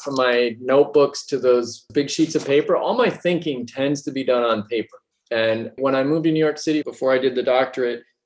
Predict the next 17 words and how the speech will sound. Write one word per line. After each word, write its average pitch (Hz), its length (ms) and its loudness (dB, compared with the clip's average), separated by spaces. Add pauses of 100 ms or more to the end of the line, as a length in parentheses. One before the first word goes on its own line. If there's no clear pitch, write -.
I 120 80 -4
didn't 196 180 -2
really 214 140 2
have 123 160 2
room 160 320 0
for 170 220 0
a 151 100 0
drawing 151 360 -4
table. 190 540 -6
And 117 140 -4
I 120 220 0
had 123 320 -6 (120)
experimented 156 760 2
some 151 280 -2
with 165 140 -2
digital 156 520 0
comics. 170 640 -10